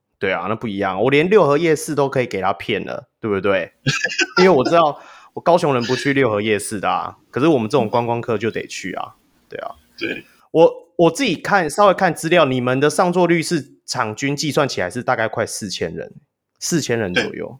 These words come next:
Speaker 2: 对。
Speaker 1: 其实是不错的。
Speaker 2: 对，差不多。
Speaker 1: 对啊。
Speaker 2: 其实也是因为四千
Speaker 1: 嗯。
Speaker 2: 人左右，加上那个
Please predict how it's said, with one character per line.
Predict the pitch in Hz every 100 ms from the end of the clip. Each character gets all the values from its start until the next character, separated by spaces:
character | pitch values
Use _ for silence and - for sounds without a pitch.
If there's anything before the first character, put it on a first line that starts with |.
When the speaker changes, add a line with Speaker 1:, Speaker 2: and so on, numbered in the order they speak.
| _
Speaker 2:
对。 | -
Speaker 1:
其 | 139
实 | 131 127
是 | 147
不 | 107
错 | 107
的。 |
Speaker 2:
对， | 101
差 | -
不 | -
多。 | - - _ _ _ _ _ _ _ _ -
Speaker 1:
对 | 98
啊。 | - - -
Speaker 2:
其 | - 240
实 | 233 202 _ _
也 | - 120
是 | 110 -
因 | - 202
为 | 196
四 | 113 104
千 | - 196 160
Speaker 1:
嗯。 |
Speaker 2:
人 | 120
左 | 123 104 -
右， | 147
加 | 131 135 127
上 | 139 117
那 | 117
个 | 107 98 87